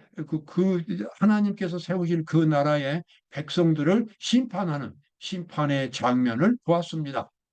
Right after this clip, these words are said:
심판을 베푸는데 책들이 펴놓였더라. 다니엘이 보았던 광경입니다. 그런데 또 심판의 모습이 이제는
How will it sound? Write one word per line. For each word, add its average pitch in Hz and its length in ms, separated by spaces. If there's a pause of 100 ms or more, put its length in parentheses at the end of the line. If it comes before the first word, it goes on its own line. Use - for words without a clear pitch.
(440)
심판을 160 680
베푸는데 135 720 (240)
책들이 262 680 (180)
펴놓였더라. 127 680 (300)
다니엘이 135 500
보았던 127 500 (100)
광경입니다. 117 920 (500)
그런데 202 380
또 196 260 (140)
심판의 214 680
모습이 151 480 (340)
이제는 156 500